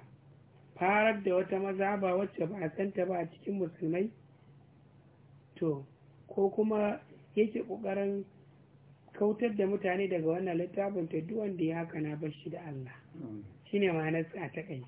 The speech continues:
Speaker 2: Mm.
Speaker 1: Duk wanda ya haka, to, ni babu ruwana, na bar shi da Allah.
Speaker 2: Mm.
Speaker 1: Saboda wato akwai challenges, duk wanda ya san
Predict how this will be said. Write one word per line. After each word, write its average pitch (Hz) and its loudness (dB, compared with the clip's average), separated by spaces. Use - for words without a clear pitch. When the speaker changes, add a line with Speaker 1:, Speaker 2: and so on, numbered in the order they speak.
Speaker 2:
Mm. 98 -10
Speaker 1:
Duk 277 4
wanda 285 6
ya 214 12
haka, 233 2
to, 165 -4
ni 185 0
babu 190 2
ruwana, 196 2
na 190 -2
bar 190 0
shi - -14
da 165 0
Allah. 143 2
Speaker 2:
Mm. 107 -8
Speaker 1:
Saboda 202 4
wato 170 4
akwai 220 0
challenges, 180 0
duk 214 0
wanda 226 -2
ya 170 2
san 180 -4